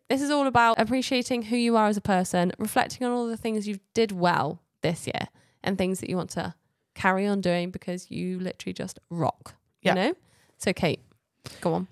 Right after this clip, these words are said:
Speaker 2: So I have this year made a lot of brave decisions 'cause I'm a big girl and I'm wearing my big girl pants. Um,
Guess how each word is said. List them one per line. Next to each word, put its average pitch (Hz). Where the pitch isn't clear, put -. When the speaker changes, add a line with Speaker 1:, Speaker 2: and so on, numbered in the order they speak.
Speaker 2:
So 240
I 285
have 202
this 202
year 175
made 180
a 196
lot 202
of 190
brave 165
decisions -
'cause -
I'm 123
a -
big -
girl -
and 403
I'm 247
wearing 254
my 233
big -
girl 247
pants. 247
Um, 214